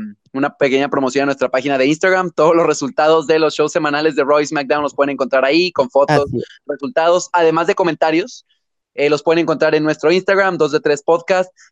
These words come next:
Speaker 1: Eh, entonces, como dije, Nikki Cross, eh, según, eh, personas con conocimiento de backstage, no estaba,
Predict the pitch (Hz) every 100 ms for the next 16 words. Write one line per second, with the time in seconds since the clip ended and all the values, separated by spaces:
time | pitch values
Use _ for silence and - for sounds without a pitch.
0 | _ 156 175 180 175 165 196 202 202 196
1 | 180 170 214 - 226 226 220 208 220 214
2 | 214 214 - 208 190 185 170 190 196 196
3 | 190 190 175 160 180 180 175 165 156 147
4 | 147 160 165 160 139 147 175 - 185 190
5 | - 165 185 196 - 151 - 156 165 170